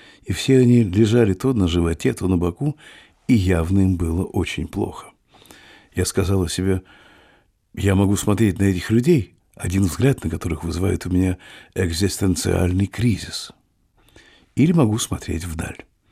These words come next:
И я вот увидела эти деревья на краю поля. Они качались под ветром, увидела, как на них падает свет, и стала петь для них.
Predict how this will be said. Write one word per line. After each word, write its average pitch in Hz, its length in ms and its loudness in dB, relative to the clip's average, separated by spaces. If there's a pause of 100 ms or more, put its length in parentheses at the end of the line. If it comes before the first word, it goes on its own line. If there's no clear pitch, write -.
(560)
И 95 120 -4
я 110 140 4
вот 107 160 2
увидела 110 480 2
эти 82 240 -4
деревья 101 440 0
на 80 120 0
краю 82 340 -4
поля. - 300 -8 (560)
Они 95 200 0
качались 90 440 -2
под 92 180 -4
ветром, 101 400 0 (260)
увидела, 92 460 2
как - 220 -6
на 85 60 0
них 90 200 0
падает 85 320 -2
свет, - 300 -4
и - 60 -16
стала 151 300 -4
петь 143 320 -4
для 143 120 -2
них. 135 400 -2